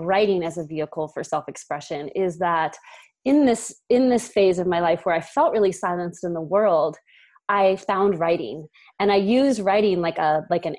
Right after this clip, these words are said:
like a lifesaver, like a, like a raft in the ocean, you know, where I just clung to it and I used it, um, as medicine. And so I found my voice in that space, but it was small,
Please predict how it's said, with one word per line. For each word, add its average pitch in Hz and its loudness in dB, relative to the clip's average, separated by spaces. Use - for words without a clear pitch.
like 180 -4
a 165 -2
lifesaver, 160 -2
like 151 -2
a, 151 -4
like 165 -4
a 165 0
raft 165 -2
in 175 2
the 170 2
ocean, 180 4
you 190 4
know, 190 4
where 196 4
I 180 2
just 185 -2
clung 226 0
to 233 -10
it 143 -8
and 190 -4
I 185 -2
used 247 -2
it, 135 -6
um, 160 -6
as 165 -6
medicine. 254 -2
And 196 -6
so 202 -2
I 190 -2
found 285 -2
my 175 -2
voice 151 -6
in 151 -12
that 135 -12
space, 165 -6
but 226 -4
it 302 -6
was 330 -4
small, 175 -2